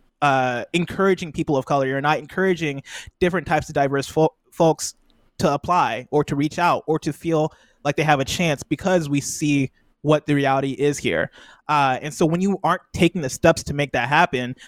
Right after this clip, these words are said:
then it's like, what the f-, what the fuck? Like, what are we, what are we doing here? What, like, what, what is your complaint when obviously the things that are wrong, uh,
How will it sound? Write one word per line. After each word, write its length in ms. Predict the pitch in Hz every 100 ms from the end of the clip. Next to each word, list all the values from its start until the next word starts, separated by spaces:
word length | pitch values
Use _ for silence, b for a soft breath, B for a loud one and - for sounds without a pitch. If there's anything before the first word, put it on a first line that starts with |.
| B
then 100 | 147
it's 140 | -
like, 120 | 147
what 120 | - -
the 60 |
f-, 100 | 156 -
what 180 | 151 -
the 60 |
fuck? 300 | 175 196 175
Like, 100 | 139 131
what 120 | 143
are 20 |
we, 40 | 143
what 220 | 139 175
are 60 | 202
we 80 | 196
doing 300 | 160 190 165
here? 300 | 135 117 123 b -
What, 300 | 156 185 175 139
like, 160 | 147
what, 360 | 143 151 185 180
what 200 | 156 185
is 180 | 175 160
your 100 | 160
complaint 500 | - 175 - 147 120 _
when 460 | 139 147 139 135 127 _
obviously 500 | 160 180 170 156 160 143
the 80 |
things 200 | 139 143 139
that 80 |
are 220 | 135 131 117 139
wrong, 480 | 139 151 131 127 127 b b b -
uh, 580 | 135 127 120 120 110